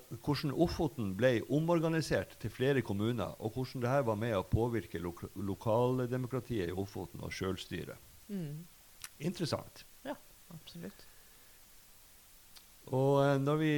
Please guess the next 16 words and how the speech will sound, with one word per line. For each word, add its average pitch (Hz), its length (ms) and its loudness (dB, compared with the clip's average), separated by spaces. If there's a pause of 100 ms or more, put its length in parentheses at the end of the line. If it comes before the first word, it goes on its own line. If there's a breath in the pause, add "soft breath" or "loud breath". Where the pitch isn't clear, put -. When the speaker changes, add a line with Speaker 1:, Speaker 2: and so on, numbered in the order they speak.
(120)
Speaker 1:
går 160 220 4
videre 180 420 0
da, 113 140 2
så 139 200 -4 (240)
må 160 180 0
vi 160 160 2
innom 165 220 0
han, 120 260 0
eh, 113 80 0
Magnus 139 360 0
Pettersen. 185 520 -2 (400)
Speaker 2:
Mm. 151 360 -10
Speaker 1:
Han 165 300 0 (120)
skrev 170 520 0
jo, 107 420 2
eh, 95 360 0